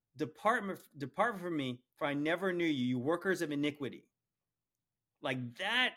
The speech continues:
is, I mean, like I said, that's, that is the scariest verse in the whole Bible.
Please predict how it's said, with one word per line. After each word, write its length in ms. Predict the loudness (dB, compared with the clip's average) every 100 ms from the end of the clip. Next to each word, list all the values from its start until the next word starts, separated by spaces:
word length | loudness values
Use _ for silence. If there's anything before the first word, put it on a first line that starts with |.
| -8 _
is, 640 | -2 2 4 2 2 -2 -10 _ _ _ _ _
I 80 | -6
mean, 120 | -2
like 120 | -2 -2
I 40 |
said, 140 | -2
that's, 220 | 2 0 -2 2
that 220 | 4 4
is 120 | 2
the 80 | 0
scariest 540 | -4 0 2 4 2 -4 -14 -20 -10
verse 280 | -4 -4 -2
in 80 | -4
the 60 |
whole 140 | -4 -6
Bible. 340 | -8 -12 -18